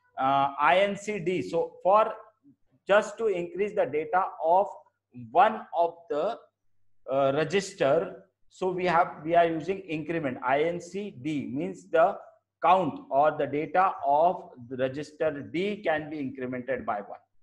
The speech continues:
And for to increase the data of register pair, we have to use I N X H, X। So whenever there are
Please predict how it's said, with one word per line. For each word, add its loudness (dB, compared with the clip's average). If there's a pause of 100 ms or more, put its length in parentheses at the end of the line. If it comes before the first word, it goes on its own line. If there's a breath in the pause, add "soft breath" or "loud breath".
(320)
And -2
for 4 (120)
to -4
increase -6
the 2 (340)
data 2
of 2
register -4
pair, -4
we -8
have -2
to -10
use -4 (100)
I -2
N -4
X -8 (140)
H, 2 (260)
X। -2 (300)
So -8
whenever 0
there 2
are 2